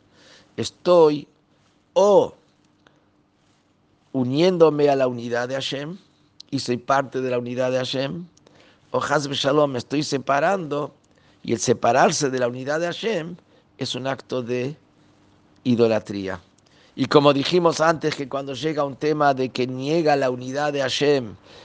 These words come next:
el Yehudí está dispuesto a dar la vida, esto a uno va a despertar, va a darle la motivación. Cuando se trata de cualquier cosa que implica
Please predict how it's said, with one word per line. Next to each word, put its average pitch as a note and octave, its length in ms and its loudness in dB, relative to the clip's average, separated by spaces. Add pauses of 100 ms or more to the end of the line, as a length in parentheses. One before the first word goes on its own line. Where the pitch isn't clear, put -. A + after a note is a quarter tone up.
(140)
el A#2 140 4
Yehudí A#2 420 -2
está B2 540 -2 (300)
dispuesto B2 480 0
a G#2+ 60 2
dar A#2 140 2
la B2 160 0
vida, C#3 460 -4 (720)
esto C3 280 -2
a - 20 4
uno C#3 260 0
va C3 100 4
a C3 40 -2
despertar, B2 760 -2
va A2 40 -6
a A2+ 40 -4
darle C3 200 -6
la A#2+ 100 -4
motivación. A#2+ 960 -4 (380)
Cuando G#2 160 -8
se G2+ 160 -8
trata C3+ 340 -2
de A#2 140 -8
cualquier A#2+ 460 -4
cosa D3 460 2
que A2 140 -10
implica C3 920 -4